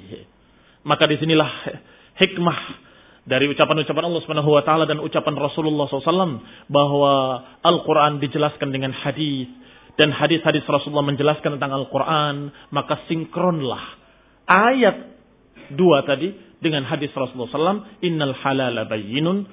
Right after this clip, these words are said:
wal haram bayyinun wa bainahuma umurun mushtabihat." Dan Allah mengatakan, "Tilka hududullah." Itulah batas-batas Allah, jangan dekati. Itulah batas-batas Allah,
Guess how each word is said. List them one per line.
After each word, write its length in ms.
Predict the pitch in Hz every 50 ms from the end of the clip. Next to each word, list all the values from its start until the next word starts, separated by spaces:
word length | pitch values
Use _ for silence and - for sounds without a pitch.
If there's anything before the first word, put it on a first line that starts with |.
| - - -
wal 160 | 131 127 123 127
haram 400 | - 135 139 139 127 120 120 113
bayyinun 720 | 120 131 143 147 156 165 180 202 220 214 214 - - -
wa 80 | 131 127
bainahuma 640 | 127 127 123 123 131 135 135 135 131 127 123 123
umurun 400 | - 127 123 127 135 165 190 190
mushtabihat." 640 | 180 165 - - - 123 107 98 95 92 92 95 - _ _ _ _ - - - _ _ _ _ _ _ _ _ _ _ _ -
Dan 80 | 127 135
Allah 180 | 147 156 160
mengatakan, 800 | 156 156 156 156 160 175 175 175 190 202 233 254 247 - - -
"Tilka 460 | - 226 214 170 - - 139 - -
hududullah." 760 | 147 139 127 139 131 123 - 123 113 107 104 104 92 98 151
Itulah 320 | 160 156 185 175 156 147
batas-batas 580 | 127 131 127 123 123 - - - 117 - 117 - -
Allah, 240 | - 143 139 139 - - - _
jangan 300 | - 190 202 220 202 175
dekati. 400 | 131 - - 113 104 - - - - - _ _ _ _ -
Itulah 320 | - 208 262 240 214 190
batas-batas 480 | 165 170 - 165 156 - 143 139 147 -
Allah, 320 | - 139 156 185 196 202